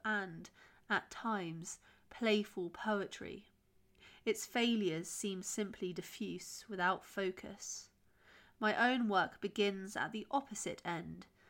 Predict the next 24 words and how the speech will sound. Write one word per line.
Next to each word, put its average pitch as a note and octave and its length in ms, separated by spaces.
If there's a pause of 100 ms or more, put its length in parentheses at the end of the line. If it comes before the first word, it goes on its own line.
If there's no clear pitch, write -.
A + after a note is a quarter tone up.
(520)
At G#3 140
the A3+ 160
end, F3+ 440 (180)
literally, G#3+ 640 (320)
at A3+ 260
illumination, F3+ 1000 (400)
which - 200
is A3 180
then G#3 360
to - 100
be F3+ 140
traced - 560
back - 360
to - 100
some F#3 260
source F3 580
in E3+ 180
the D#3 60
world. E3 580 (560)
This - 200
method, G3 480 (400)
when A3 200
it - 140
succeeds, - 1000